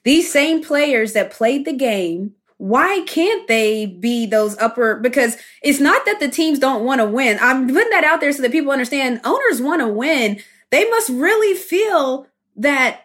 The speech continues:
black coaches or black players that can graduate to become coaches and all these, why, like, I don't, can you help me understand the disconnect? Where is it?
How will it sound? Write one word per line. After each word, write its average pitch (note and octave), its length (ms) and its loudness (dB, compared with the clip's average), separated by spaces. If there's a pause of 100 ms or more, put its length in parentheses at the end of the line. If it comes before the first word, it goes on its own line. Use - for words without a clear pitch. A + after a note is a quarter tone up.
(160)
black D4+ 440 -2
coaches D4+ 560 0
or B3 80 2
black C#4 460 -2
players D#4+ 480 0
that C#4+ 120 0
can C#4 140 0
graduate C#4+ 400 0
to C#4 60 -4
become C4 440 -2
coaches C#4+ 520 0
and A#3+ 120 0
all C#4 180 0
these, C#4+ 300 0 (260)
why, F#4+ 460 2
like, C4 160 2
I D4 120 2
don't, F#4 300 0 (200)
can D#4+ 120 2
you A4+ 80 0
help C5 180 2
me B4+ 80 0
understand G#4+ 340 0
the B3 80 -2
disconnect? F#4+ 600 0
Where F#4+ 200 2
is G4 320 0
it? - 280 -6